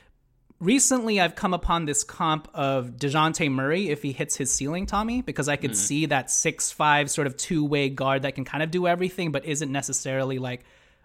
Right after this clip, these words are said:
Speaker 1: a knockdown three-point shooter, but is athletic, gets to the paint, et cetera, et cetera. Um, he does play tough and pesky defense on the perimeter, will go up for weak side blocks and blocks in transition. So he definitely cares about that side of the ball, which is encouraging.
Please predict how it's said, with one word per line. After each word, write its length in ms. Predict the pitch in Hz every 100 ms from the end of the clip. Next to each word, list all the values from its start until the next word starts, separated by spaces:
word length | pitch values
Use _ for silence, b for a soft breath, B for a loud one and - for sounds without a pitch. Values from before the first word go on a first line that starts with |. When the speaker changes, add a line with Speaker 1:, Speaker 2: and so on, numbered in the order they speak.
| -
Speaker 1:
a 60 |
knockdown 600 | 139 131 156 - 220 208
three-point 480 | 208 202 208 214 208
shooter, 420 | - 240 226 233
but 420 | 165 156 139 135 - B B
is 160 | 147 135
athletic, 500 | 127 180 185 185 135
gets 240 | 147 -
to 100 | 151
the 120 | 131
paint, 380 | 127 - 165 156
et 100 | 135
cetera, 300 | - 139 131
et 100 | 120
cetera. 420 | - 226 226 226 226 B B B
Um, 460 | 156 147 131 123 - _ _
he 120 | - 165
does 220 | 160 160
play 300 | - 185 180
tough 320 | - 165 160
and 100 | 160
pesky 300 | 156 147 160
defense 460 | 139 143 160 151 143
on 120 | 131
the 80 | 131
perimeter, 540 | 131 151 175 175 170 -
will 160 | 135
go 220 | 139 151 139
up 180 | 151
for 100 | -
weak 220 | 135 147 -
side 300 | 131 127 127
blocks 360 | 165 170 -
and 140 | 127 123
blocks 340 | 135 131 -
in 120 | 127
transition. 640 | - 127 165 196 - 190 180 - _ _ _ _ -
So 140 | - 190
he 60 |
definitely 260 | 202 247 247
cares 260 | - 180 151
about 240 | 143 131
that 180 | 139 139
side 180 | - 139
of 60 |
the 80 | 131
ball, 260 | 127 135 131
which 160 | 131
is 80 | 135
encouraging. 640 | 127 117 160 135 135 127